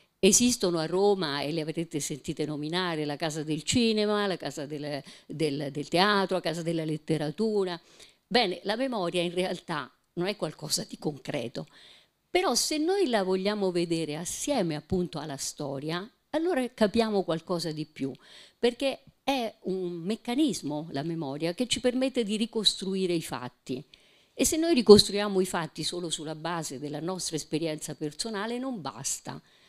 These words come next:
cioè della storia per esempio della nostra famiglia, che è importantissima, ma se noi la, si dice, contestualizziamo all'interno di un periodo storico,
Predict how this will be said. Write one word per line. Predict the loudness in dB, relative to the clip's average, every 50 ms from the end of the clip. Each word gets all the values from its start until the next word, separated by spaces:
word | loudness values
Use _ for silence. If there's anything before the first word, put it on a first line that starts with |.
| _ _
cioè | 2 4 4
della | 4 0 -4 -4
storia | -6 -4 -2 0 0 0 0
per | 0 0 0
esempio | 2 2 2 0 0 -2 -6
della | -6 -6 -8
nostra | -8 -8 -6 -4 -4 -4
famiglia, | -2 -2 -2 0 0 0 2 0 -2 -2
che | -2 -4
è | -4
importantissima, | -4 -4 -4 -6 -6 -4 -4 -4 -4 -2 -2 -2 0 0 0 0 0 -2 -2 -4 -4 -6 -10 -14 -20 -20 -20 -20 -20 -10
ma | _ -2 0 0
se | 2 2 0
noi | 0 0 0 0 0 0
la, | 0 0 0 -2 -6 _ _ _ _
si | _ -8 -8 -6
dice, | -6 -6 -4 -2 -2 -4 -2
contestualizziamo | -2 -2 0 0 -2 -2 -2 -2 -2 -2 -4 -4 -2 -2 -2 -2 -4 -4 -4 -4 -4 -4 -4 -6 -8 -8 -8 -10 -8 -4
all'interno | -2 0 2 2 2 2 0 -2 -2 0 -2 -2
di | -2 -4
un | -6 -6
periodo | -4 -4 -4 -2 -2 -2 -2 -4 -6
storico, | -8 -8 -8 -8 -8 -8 -6 -8 -8 -10 -8 -6 -6 -6